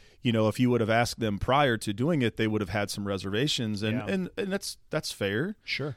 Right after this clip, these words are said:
Speaker 1: Uh, but again, I think having a very specific, um, you know, methodical way that you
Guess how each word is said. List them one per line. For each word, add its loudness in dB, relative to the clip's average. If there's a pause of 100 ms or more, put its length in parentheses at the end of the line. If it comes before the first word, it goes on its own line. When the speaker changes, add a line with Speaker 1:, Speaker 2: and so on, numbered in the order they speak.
Speaker 1:
Uh, 4
but 4
again, 4
I 4
think -2
having 2
a 0
very 0
specific, -6 (140)
um, -4
you -4
know, -2
methodical -2
way 0
that -4
you -14